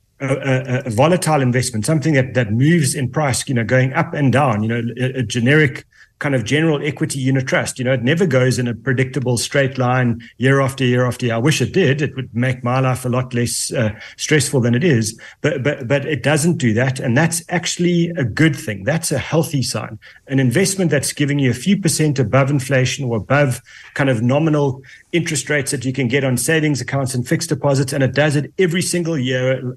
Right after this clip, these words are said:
you know, rock steady, uh, the biggest red flag of them all. And e-, especially then you add all the other things we've spoken about, the, you know, that, that, that's kind of the big red flag, to, to be very honest.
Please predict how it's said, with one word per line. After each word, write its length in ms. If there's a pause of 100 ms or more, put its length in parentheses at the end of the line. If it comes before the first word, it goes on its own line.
you 80
know, 80
rock 380
steady, 480 (340)
uh, 320 (260)
the 100
biggest 520
red 240
flag 560
of 220
them 180
all. 380
And 260
e-, 260
especially 500
then 180
you 100
add 160
all 140
the 100
other 160
things 260
we've 100
spoken 360
about, 300
the, 280
you 140
know, 120
that, 220
that, 220
that's 260
kind 220
of 80
the 80
big 260
red 200
flag, 360
to, 160
to 120
be 120
very 300
honest. 400